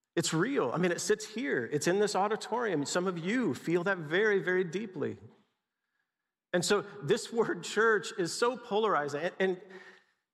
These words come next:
beyond that, you just have all of the different experiences of church. You guys, I grew up in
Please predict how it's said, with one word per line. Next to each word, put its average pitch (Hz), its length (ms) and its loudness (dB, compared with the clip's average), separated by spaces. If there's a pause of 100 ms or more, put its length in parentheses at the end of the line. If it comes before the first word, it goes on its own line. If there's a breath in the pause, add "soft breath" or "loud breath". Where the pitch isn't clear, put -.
(200)
beyond 202 540 4
that, 165 240 0
you 190 80 -2
just 202 160 -2
have 202 180 -2
all 208 160 -2
of 185 120 -2
the 175 60 -4
different 190 280 -2
experiences 240 800 0
of 147 140 0
church. 123 420 -2
You 160 80 2
guys, 180 220 0
I 185 200 2
grew 208 360 2
up 185 420 0
in 160 160 -2